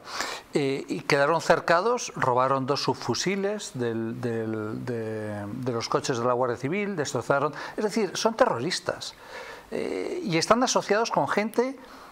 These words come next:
que ha asesinado. Es que Merche Aizpurúa estuvo condenada por apología de, de, de, del golpismo, pero, eh, aquí lo he dicho varias veces, mi padre que estuvo amenazado por, por eta, mi hermano fue asesinado por eta, pero mi padre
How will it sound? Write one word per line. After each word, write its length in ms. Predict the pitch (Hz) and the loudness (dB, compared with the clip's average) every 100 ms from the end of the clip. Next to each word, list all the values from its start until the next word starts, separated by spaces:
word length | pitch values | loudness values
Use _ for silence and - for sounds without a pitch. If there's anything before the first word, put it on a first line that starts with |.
| - - | -20 -8
que 140 | - 135 | 0 2
ha 60 | |
asesinado. 680 | 220 - 233 120 104 208 139 98 - - - - - - - - - - - - - | 2 0 -2 -2 -2 -2 -4 -8 -16 -20 -20 -20 -20 -20 -20 -20 -20 -20 -20 -18 -6
Es 80 | |
que 140 | - 190 | 2 4
Merche 340 | 180 220 - | 2 0 0
Aizpurúa 600 | 202 - - 220 170 175 - - - - - - - - - | 0 0 -2 2 0 0 -8 -20 -18 -18 -20 -20 -20 -20 -10
estuvo 340 | - 165 185 196 | -2 2 2 2
condenada 580 | 196 180 180 175 180 | 0 2 2 4 2
por 100 | 180 143 | 2 2
apología 500 | - 110 - 165 185 | 2 0 2 2 4
de, 300 | 160 127 127 | 2 0 -2
de, 320 | 127 120 120 | -4 -2 -2
de, 280 | 127 113 117 | -2 -4 -2
del 160 | 127 | -2
golpismo, 480 | 107 107 202 240 170 | -2 -2 0 2 2
pero, 140 | 127 117 | 0 -2
eh, 440 | - - 151 - - | -6 -10 -8 -4 -4
aquí 220 | 127 165 | 0 2
lo 100 | 208 | 2
he 40 | |
dicho 220 | 202 - | 2 2
varias 220 | 151 135 139 | 4 2 0
veces, 320 | 226 190 117 | 2 0 0
mi 120 | 107 | 0
padre 260 | 135 139 160 | 2 2 0
que 60 | |
estuvo 180 | 139 117 | 0 0
amenazado 500 | 117 120 113 127 123 | 0 0 2 2 2
por, 340 | 120 127 123 - | 0 0 0 0
por 180 | 135 | 2
eta, 220 | 208 226 254 | 2 2 0
mi 80 | |
hermano 340 | 120 98 107 104 | 0 -2 -4 -2
fue 160 | - | 0
asesinado 480 | 113 127 127 123 123 | 0 0 0 2 2
por 100 | 143 | 2
eta, 220 | 196 240 | 2 2
pero 220 | 233 - 101 | 2 -2 -4
mi 80 | |
padre 420 | 101 175 185 214 | 4 6 6 2